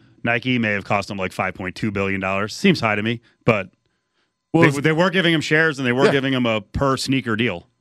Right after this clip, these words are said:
Speaker 2: And they were
Speaker 1: Sold.
Speaker 2: just saying, they were saying that's what, that's how many shoes he sold plus what his share price would have been worth. Now, you could say maybe the share, if they get Magic, do they then get Jordan? Maybe not.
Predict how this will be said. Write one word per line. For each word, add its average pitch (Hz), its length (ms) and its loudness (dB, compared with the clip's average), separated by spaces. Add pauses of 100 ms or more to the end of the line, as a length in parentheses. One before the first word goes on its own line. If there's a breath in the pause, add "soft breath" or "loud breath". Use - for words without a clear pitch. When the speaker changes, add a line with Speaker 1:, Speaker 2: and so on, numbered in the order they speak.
(120)
Speaker 2:
And 139 100 0
they 156 60 6
were 151 60 6
Speaker 1:
Sold. 143 100 0
Speaker 2:
just 135 100 -6
saying, 135 280 2
they 139 80 4
were 127 80 2
saying 120 240 -2
that's 117 240 2
what, 113 320 0 (440)
that's 120 160 -2
how 127 60 -4
many 120 140 0
shoes 143 240 2
he 135 80 0
sold 123 380 0
plus - 440 -6
what 110 240 -2
his 107 200 -2
share 107 300 -2
price 101 280 -4
would 107 80 -4
have 95 60 -6
been 101 140 -4
worth. 135 500 -2
Now, 110 120 2
you 110 160 -2
could 110 140 -6
say 120 240 0
maybe 98 240 -2
the 95 60 -2
share, 98 280 -2 (420)
if 113 240 -4
they 113 160 -2
get 95 200 -2
Magic, 131 360 -2
do 123 120 -2
they 101 160 0
then 101 240 0
get 98 120 -4
Jordan? 135 320 -2
Maybe 113 200 0
not. 117 320 -2